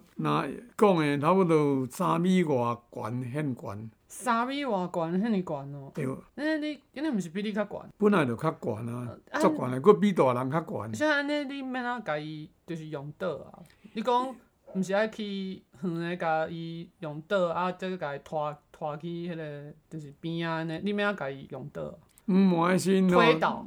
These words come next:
Speaker 1: 因为迄个时阵，你若咧用黄麻，爱甲黄麻劈落长，一丛一丛劈。啊，劈落长了后，啊，咱才伫遐甲伊捡开。
Speaker 2: 所以你迄阵无，无机械，拢是用人安尼劈。
Speaker 1: 拢较早拢用人的，拢，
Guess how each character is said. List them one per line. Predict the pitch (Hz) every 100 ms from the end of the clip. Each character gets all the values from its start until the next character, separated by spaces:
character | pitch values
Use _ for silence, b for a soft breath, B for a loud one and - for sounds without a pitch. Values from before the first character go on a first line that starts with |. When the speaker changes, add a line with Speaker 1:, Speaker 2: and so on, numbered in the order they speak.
| -
Speaker 1:
因 | - 190
为 | 180 175
迄 | 208
个 | 196
时 | 180 170 170
阵， | 175 180
你 | 196
若 | 196 151
咧 | 165 196 196 - _
用 | 185 147
黄 | 143
麻， | 151 160 147 131 143 160 -
爱 | 185 160
甲 | 143
黄 | 147
麻 | 156 135 131 135 -
劈 | -
落 | 208 165
长， | - 156 151
一 |
丛 | 131 139 151 185
一 | 135 127
丛 | 127 131
劈。 | - 147 131 - _
啊， | 185
劈 | - 202
落 | 185
长 | 175 170 160 170
了 | 190
后， | 170 156 151 160 165 180 -
啊， | 180
咱 | 185 185 -
才 | - 196
伫 | 185 143 143
遐 | 170 180
甲 | 160 127
伊 | 131
捡 | 127 180 156
开。 | 123 143 139 147
Speaker 2:
所 | - - - - 277 330
以 | 311
你 | 311 311
迄 | 277
阵 | 208
无， | 202 185 180 180 _ -
无 | 180 175
机 | 175 185 190
械， | 185 208 165 143
拢 | 196
是 | 196
用 | 160 143 139
人 |
安 | 151 131 147
尼 | 156 156
劈。 | -
Speaker 1:
拢 | 180 175 190 196
较 | 185
早 | 175 185
拢 | 170 180 185
用 | 131 117 113
人 |
的， | 107 104 107 120 139
拢， | 160 180